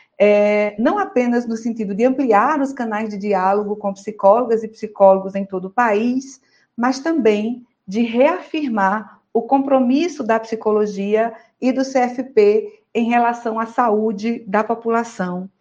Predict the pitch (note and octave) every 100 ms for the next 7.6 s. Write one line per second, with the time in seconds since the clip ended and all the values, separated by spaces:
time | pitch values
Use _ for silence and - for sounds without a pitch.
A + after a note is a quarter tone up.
0 | - - _ - G3+ G#3+ A3 A3 G#3+ G3+
1 | A3+ C#4 C4+ A3 A3 A3 A3 G3 G3+ G3
2 | G3 F#3+ G3 G3 G#3+ F3+ F3 F#3+ G#3 _
3 | _ _ _ - C#4 D#4 D#4 D#4 D#4+ G#3+
4 | F#3+ G3 F#3+ G#3+ G#3+ _ F#3 G3+ C#4 C#4
5 | C#4 C#4+ D4+ C#4 C#4 C4 C4 B3+ B3+ -
6 | G3 G3+ G#3 G#3 G#3+ _ - F#3 G#3+ F#3+
7 | G3 G#3 G#3 G#3 A3+